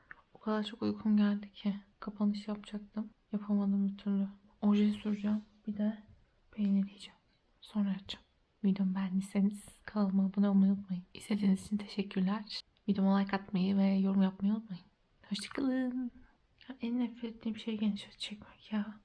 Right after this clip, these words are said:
Kendimi yani. Gerçekten insanı kameradan soğutuyor. Bir şey diyeceğim. Benim sesimden çok ortam sesi var. Ortam sesinde nasıl uyuyorlar acaba? <laughs> Şaka. Geniş açı ne derseniz. Şimdi bu görüntünün normalde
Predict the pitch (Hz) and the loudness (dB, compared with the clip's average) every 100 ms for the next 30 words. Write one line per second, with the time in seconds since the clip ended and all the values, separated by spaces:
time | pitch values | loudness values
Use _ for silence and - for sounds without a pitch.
0 | _ _ _ - 226 214 208 208 208 - | _ _ _ -6 0 2 2 2 0 -4
1 | - 208 196 - _ _ _ _ _ - | -6 0 0 -2 _ _ _ _ _ -10
2 | 233 226 240 247 254 214 208 214 214 214 | -10 -10 -12 -12 -4 -2 -2 -2 -4 -2
3 | 208 208 214 208 226 214 - 196 - - | 2 4 4 0 -6 -8 -8 -10 -10 -18
4 | - - _ _ - - 190 190 185 180 | -20 -20 _ _ -20 -18 -14 -12 -14 -12
5 | 196 190 202 202 196 202 196 196 - 214 | -12 -10 -10 -14 -10 -10 -8 -8 -12 -18
6 | - - 202 - 196 196 190 - 202 196 | -18 -16 -14 -10 -8 -8 -12 -14 -10 -10
7 | 196 - _ _ _ _ _ _ - 202 | -10 -16 _ _ _ _ _ _ -6 -6
8 | 202 208 202 202 - 202 190 190 202 202 | -4 -4 -4 -6 -6 -2 -2 -2 -4 -4
9 | 202 202 - 196 202 196 196 196 196 - | -6 -6 -6 -4 -4 -4 -6 -6 -8 -8
10 | - _ - - _ _ _ _ _ _ | -16 _ -20 -20 _ _ _ _ _ _
11 | - 208 208 208 208 _ _ - 208 208 | -10 -8 -6 -8 -10 _ _ -2 0 0
12 | 202 - 196 190 190 185 - 196 196 - | -2 -2 -2 -2 -4 -6 -2 -2 -4 -10
13 | - _ _ - 202 196 196 - 202 196 | -20 _ _ -6 -2 -2 -4 -6 -2 -2
14 | 196 208 208 208 196 190 190 202 220 | -2 -2 2 2 2 0 0 -2 -2